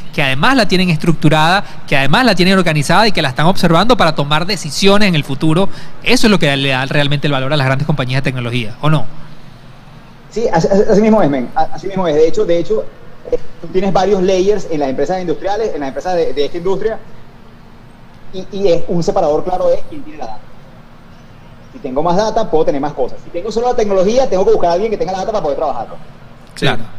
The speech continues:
Speaker 1: claro.
Speaker 2: Ok, entonces sí, la, la data es un, es un activo muy valioso. De hecho, ahí, conecto lo de I B M, men, con lo que hablamos de políticas públicas.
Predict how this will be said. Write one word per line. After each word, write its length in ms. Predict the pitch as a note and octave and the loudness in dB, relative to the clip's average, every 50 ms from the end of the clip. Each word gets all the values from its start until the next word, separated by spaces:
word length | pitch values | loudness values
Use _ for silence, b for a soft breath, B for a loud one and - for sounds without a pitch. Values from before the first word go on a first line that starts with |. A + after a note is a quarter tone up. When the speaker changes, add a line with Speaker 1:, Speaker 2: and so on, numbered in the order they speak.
| - - - | -10 -6 -4
Speaker 1:
claro. 200 | D#3 B2+ A2 - - - - - | -2 -2 -2 -2 -4 -6 -10 -6
Speaker 2:
Ok, 60 | - | -4
entonces 260 | D3 C#3 C#3 D#3 D3+ | -2 -2 0 0 0
sí, 140 | E3 F#3 F3 | 0 0 0
la, 140 | D#3+ D3+ - - | 0 0 0 2
la 140 | D#3 C#3+ C#3 | 2 2 2
data 240 | D3 D3+ D3+ - F#3+ | 2 0 0 -2 -2
es 60 | F#3+ | -2
un, 120 | G3+ F#3+ - - | -4 -6 -6 -6
es 80 | - | -6
un 140 | D3+ E3 F3+ | -6 -4 -6
activo 320 | F#3 F3 - G3 G3 G3 F3+ | -6 -4 -2 0 2 2 2
muy 200 | D#3+ D3+ D3+ D3+ | 2 2 0 0
valioso. 480 | D#3+ D#3 D#3 E3 F#3 F3 C3+ - - - - - - - - - - - - | 0 0 0 0 0 0 0 -2 -4 -6 -10 -12 -12 -14 -16 -20 -20 -14 -8
De 140 | D#3+ F3+ - | -4 -2 0
hecho, 200 | - - D3+ - | 2 2 2 0
ahí, 160 | D3 D3 - - E3+ E3 | 0 -2 -2 -2 -2 0
conecto 320 | - E3 D#3+ D#3+ - A3+ | 2 2 2 2 0 0
lo 120 | A#3 A3 | 2 2
de 100 | F#3 D#3+ | 2 2
I 40 | D#3+ | 2
B 120 | E3+ F#3+ G3 | 2 0 0
M, 140 | G3+ G3+ | -2 -2
men, 160 | F#3+ G3 G3+ - | -4 -6 -6 -6
con 100 | G3 F#3 | -6 -4
lo 80 | E3 | -4
que 60 | D#3 | -4
hablamos 220 | C#3+ C#3+ D#3+ G3 G3+ | -4 -2 -2 -2 -4
de 40 | - | -4
políticas 320 | D3+ D3 - - G3 F3 | -4 -6 -6 -4 -4 -4
públicas. 420 | F3 A3 G#3 D3 B2 A2 G#2 G2+ | -4 -4 -4 -4 -6 -8 -10 -12